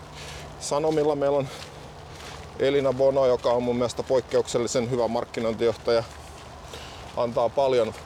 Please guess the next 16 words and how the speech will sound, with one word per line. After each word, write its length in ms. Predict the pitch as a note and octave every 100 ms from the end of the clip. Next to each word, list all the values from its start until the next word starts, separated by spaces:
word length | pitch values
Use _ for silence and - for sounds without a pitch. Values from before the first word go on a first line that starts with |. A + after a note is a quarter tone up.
| - -
niin 140 | A2 G#2+
kuin, 100 | A2+
vapauksia 560 | B2+ C3+ B2 - A#2+
luovuuteen 680 | A2+ A2+ G#2 G#2 G2+ G#2+ G#2+ - -
ja 80 | A#2+
siis 160 | - -
sparraa 480 | - A2+ A2+ A2
yhtä 300 | A2 G#2+ -
aikaa 220 | A2 G2+ G#2
paljon. 380 | A2 G#2+ G#2 G2+ - - -
Niemelä 340 | A#2+ B2+ B2+ A#2+
Seppo 360 | C3 - -
verkkokaupassa 800 | B2 A#2 - A#2 A#2+ A2+ A2+ C3
on 140 | A#2+ A#2 - - - - -
entinen 380 | A2+ A2+ A#2+ A#2+
Lidliläinen, 720 | A#2 A2+ A2+ A2+ A2+ A2+